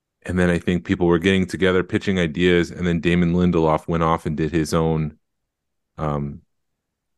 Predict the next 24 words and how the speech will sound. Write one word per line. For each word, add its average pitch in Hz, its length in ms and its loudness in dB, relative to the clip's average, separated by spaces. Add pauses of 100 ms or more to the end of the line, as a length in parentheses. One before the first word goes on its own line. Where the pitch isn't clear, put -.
(200)
his - 200 -6
own 90 220 2
script - 500 0
with 87 80 -6
someone 90 280 0
else. 101 280 0
And 78 220 -6
I 85 80 -8
think 92 220 -2
the 90 160 4
issue 92 260 0
is 80 160 -2
all 92 180 0
those 95 180 2
people 95 320 -6
who 90 100 -6
were 80 200 2
in 101 140 4
the 90 100 0
room 87 480 0 (360)
really 110 280 2
don't 104 380 0
get 95 240 -6
paid 87 580 0